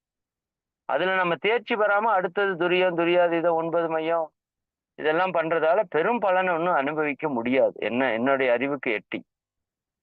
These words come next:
அப்ப அந்த பஞ்சேந்திரி தவத்தை நம்ம ஆழமாக செய்யறதுக்கு நிச்சயமா முயற்சி பண்ணுங்க. குறிப்பாக நம்முடைய நாவு எந்த மாதிரி செயல்படுகிறது அப்படிங்கிறத கவனிங்க.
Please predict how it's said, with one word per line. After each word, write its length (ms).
அப்ப 280
அந்த 160
பஞ்சேந்திரி 640
தவத்தை 380
நம்ம 220
ஆழமாக 680
செய்யறதுக்கு 440
நிச்சயமா 460
முயற்சி 400
பண்ணுங்க. 600
குறிப்பாக 800
நம்முடைய 420
நாவு 680
எந்த 300
மாதிரி 380
செயல்படுகிறது 920
அப்படிங்கிறத 560
கவனிங்க. 580